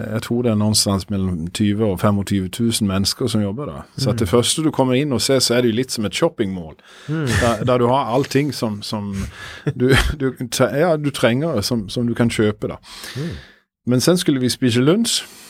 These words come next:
Speaker 1: og da gikk vi ut av, ja, i midten på Pentagon. Så er det jo litt som en, en svær have, og så er det et, et,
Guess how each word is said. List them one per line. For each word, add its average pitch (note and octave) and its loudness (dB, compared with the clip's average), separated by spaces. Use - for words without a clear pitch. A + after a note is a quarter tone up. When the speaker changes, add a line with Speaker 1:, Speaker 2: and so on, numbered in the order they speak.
Speaker 1:
og C3 0
da C#3+ 4
gikk D#3+ 2
vi B2+ 0
ut D3 -2
av, F#2+ 0
ja, C#3 2
i B2+ 2
midten B2+ -4
på G2+ -6
Pentagon. G#2 -2
Så A#2+ 0
er B2+ 2
det B2+ 2
jo - 0
litt B2+ 2
som G#2 -2
en, F#2+ -6
en B2+ -4
svær A#2 2
have, G2+ 0
og C#3 0
så D3+ -4
er - -6
det B2+ -4
et, A2 -8
et, A2+ -8